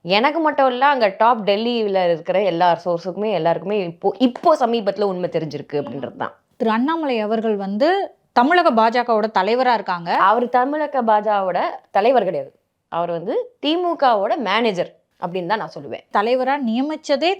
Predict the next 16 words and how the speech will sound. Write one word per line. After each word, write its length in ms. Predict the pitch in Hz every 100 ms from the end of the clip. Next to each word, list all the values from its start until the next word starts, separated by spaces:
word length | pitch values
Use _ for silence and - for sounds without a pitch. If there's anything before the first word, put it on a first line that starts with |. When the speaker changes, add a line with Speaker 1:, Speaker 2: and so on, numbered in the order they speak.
| 302
Speaker 2:
திமுக 460 | 311 330 320 277
தான் 220 | 277 294 285
சொல்றீங்களா? 260 | 240 180 175
Speaker 1:
ஹண்ட்ரட் 260 | 175 247
பர்சன்ட் 220 | 233 214 269
நான் 220 | 208 165
தான் 160 | 175
சொல்லுவேன் 220 | 170 147 147
நானு. 200 | 143 143 _ _ _ _ -
ஏன்னா 240 | 208 233
வந்து 300 | 214 190 196
நீங்க 280 | 262 208 185
அவர் 260 | - 196 214
வந்ததுக்கு 420 | 196 240 262 220
அப்புறம் 360 | 196 170 156 147
தான் 440 | 147 185 233 440